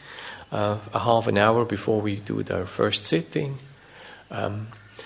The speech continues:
uh, during the day, maybe once or twice if I'm not, uh, in interviews.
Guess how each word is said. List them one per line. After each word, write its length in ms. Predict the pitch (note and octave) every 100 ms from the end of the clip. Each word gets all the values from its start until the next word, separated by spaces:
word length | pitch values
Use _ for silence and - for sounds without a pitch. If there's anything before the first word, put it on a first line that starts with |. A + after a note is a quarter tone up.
| - - -
uh, 100 | B2
during 340 | A2+ C3+ C#3+ B2+
the 80 | A2+
day, 340 | A#2+ C3 C3+
maybe 260 | A#2+ A2 A2
once 340 | A2+ A#2 -
or 40 |
twice 500 | - B2+ C3 C3+ -
if 160 | G#2+ -
I'm 200 | G#2+ G2+
not, 360 | G#2 G#2 G2+ -
uh, 180 | G2 F2+
in 240 | - F#2+ G2
interviews. 760 | C3 D3 D3 C3 B2 A#2+ -